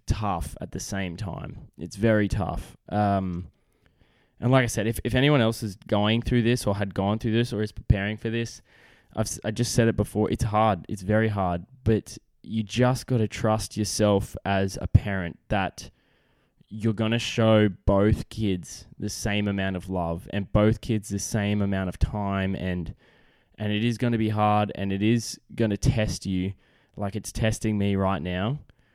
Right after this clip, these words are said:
But it's gonna be okay because it always is, because that's what parenting is about. No matter what, if you're there for your child and you're just doing the right things, you, you, you're just trying to be the best parent you can be,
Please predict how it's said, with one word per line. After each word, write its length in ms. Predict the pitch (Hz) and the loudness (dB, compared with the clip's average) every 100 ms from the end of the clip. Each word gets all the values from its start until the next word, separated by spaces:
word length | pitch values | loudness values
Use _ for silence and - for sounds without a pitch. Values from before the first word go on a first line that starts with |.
| _ _ _ - | _ _ _ 0
But 480 | 98 92 - - - _ _ _ _ _ _ _ _ _ | 0 -4 -10 -18 -20 _ _ _ _ _ _ _ _ _
it's 120 | 110 - | -4 2
gonna 140 | 151 | 6
be 140 | 139 | 8
okay 340 | 127 131 110 - - - | 6 4 0 -2 -10 -4
because 220 | 113 117 | 0 4
it 80 | 117 | 6
always 240 | 120 117 | 6 6
is, 340 | 107 90 - _ - | 4 0 -6 _ -14
because 260 | - 113 110 | -6 -2 0
that's 380 | 113 - - - - | 0 -2 -6 -12 -8
what 240 | 101 104 | -4 0
parenting 460 | 110 113 110 117 107 | 0 0 -2 -2 -2
is 100 | 101 | -2
about. 320 | 92 87 - | -2 -2 -2
No 100 | 98 | -4
matter 280 | 101 123 113 | 2 4 4
what, 320 | 104 113 - | 4 2 0
if 160 | - - | -8 -4
you're 140 | 113 | -2
there 320 | 101 98 107 127 | -2 0 0 0
for 160 | - | -2
your 100 | 127 | -4
child 460 | 117 117 113 110 107 | -4 -2 -2 -2 -4
and 120 | 98 | -2
you're 100 | 101 | 0
just 320 | 104 110 - _ _ _ _ - | 0 -4 -8 _ _ _ _ 6
doing 260 | 113 113 | 8 8
the 80 | 101 | 4
right 340 | 92 98 107 | 4 4 2
things, 680 | - - 104 104 104 - - - | -2 -2 -2 -2 -4 -8 -16 -12
you, 300 | - 104 104 - | -2 0 0 -4
you, 160 | 107 104 - 98 | -6 -6 -8 -8
you're 120 | 101 | 2
just 240 | 120 113 | 2 4
trying 180 | - 117 | 6 6
to 80 | 110 | 6
be 80 | 110 | 4
the 100 | 95 | 4
best 300 | 98 - - | 2 2 0
parent 300 | 104 101 107 | 2 2 2
you 80 | |
can 160 | 113 120 | 0 2
be, 260 | 123 160 | 2 2